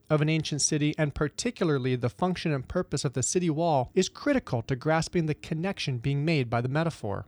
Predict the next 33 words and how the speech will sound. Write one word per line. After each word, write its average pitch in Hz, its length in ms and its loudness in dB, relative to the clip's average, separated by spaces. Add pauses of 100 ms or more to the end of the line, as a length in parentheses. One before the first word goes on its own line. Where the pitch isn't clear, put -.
(160)
Now, 165 180 2
this 202 240 2
might 269 260 -2
seem 226 320 2
like 170 260 2
common 170 460 0
sense, - 640 -2 (320)
but 196 220 2
a 170 100 4
wall 202 540 2
around 196 340 2
a 139 140 2
city 143 500 2 (240)
is 160 160 4
meant 202 280 2
to 226 80 -6
provide 180 440 0
protection 156 840 -2
and 147 160 0
defense 151 480 2
against 151 400 2
enemies, 139 580 0 (320)
for - 100 0
example, 196 360 2
from 180 160 0
foreign 208 480 4
invaders, 175 720 4
raiding 202 420 4
parties, 113 540 0
robbers, 185 600 6
bandits, 180 680 0
et - 100 -6
cetera, 123 540 2